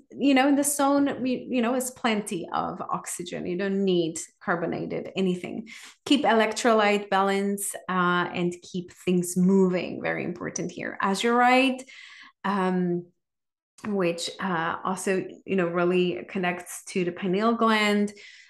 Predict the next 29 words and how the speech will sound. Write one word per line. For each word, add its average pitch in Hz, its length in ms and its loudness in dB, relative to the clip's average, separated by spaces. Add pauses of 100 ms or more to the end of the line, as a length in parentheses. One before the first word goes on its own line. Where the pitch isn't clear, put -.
(180)
which, 180 360 0
you 180 240 -2
know, 175 200 2
and, 180 360 -4
and 190 380 -4 (240)
this 196 580 0
is, 262 180 -2
like, 208 240 2
the 196 140 4
zone 180 560 2
where 175 220 0
we, 175 480 -2
like, 196 200 -10
think - 540 -4
also, 170 320 -4
like, 170 240 -4
a 196 40 -8
step - 440 -2
forward, 175 880 2
and, 170 380 -6 (320)
you 185 80 0
know, 180 100 4
we 175 240 0
connect 180 580 -2
with 190 220 -6
things 175 340 0
that - 200 -6
we 175 180 -2
don't, 165 400 -4